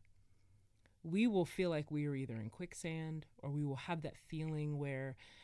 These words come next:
uh, have you ever been in an ocean and you're in the deep part,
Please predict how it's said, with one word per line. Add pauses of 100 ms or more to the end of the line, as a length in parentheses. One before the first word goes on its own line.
(140)
uh, (160)
have
you
ever
been
in
an
ocean
and
you're
in
the
deep
part,